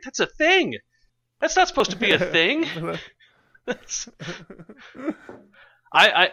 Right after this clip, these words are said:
Speaker 2: Yeah, I thought, I thought it was
Speaker 1: I'm
Speaker 2: cool.
Speaker 1: stoked we have listeners now. We have, we have a,
Speaker 2: Yeah.
Speaker 1: a good, a good handful of listeners now.
Speaker 2: It's fun. Yeah, it's, it, I, I love getting tweets from people, and I, I,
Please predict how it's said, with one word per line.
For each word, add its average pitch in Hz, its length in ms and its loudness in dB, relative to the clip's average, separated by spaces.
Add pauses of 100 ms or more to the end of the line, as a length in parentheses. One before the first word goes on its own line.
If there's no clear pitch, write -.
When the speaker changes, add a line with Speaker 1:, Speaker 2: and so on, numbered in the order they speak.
Speaker 2:
Yeah, 190 300 2
I 175 40 -4
thought, 185 380 -4
I 185 80 -6
thought 170 160 -8
it 147 40 -10
was 147 100 -8
Speaker 1:
I'm 156 60 2
Speaker 2:
cool. 185 60 0
Speaker 1:
stoked 165 280 0
we 143 100 -2
have 117 200 0
listeners 110 440 -4
now. 98 340 -8 (160)
We 123 120 -4
have, 117 300 -4
we 120 120 -4
have 143 300 -4 (320)
a, 113 160 -2 (100)
Speaker 2:
Yeah. - 140 -4
Speaker 1:
a 131 40 0
good, 147 300 -4 (380)
a 117 100 -4
good 151 200 -6
handful 123 500 -4
of 98 60 -8
listeners 101 440 -12
now. 90 280 -16 (1200)
Speaker 2:
It's 160 140 -18
fun. 175 400 -8 (120)
Yeah, 170 300 -6
it's, 143 300 -12
it, 185 180 -2
I, 175 100 4 (180)
I 175 100 2
love 185 340 2
getting 156 580 -6
tweets 151 300 -10
from - 180 -16
people, 147 500 -8
and 135 180 -10 (380)
I, 156 120 -2
I, 165 220 -6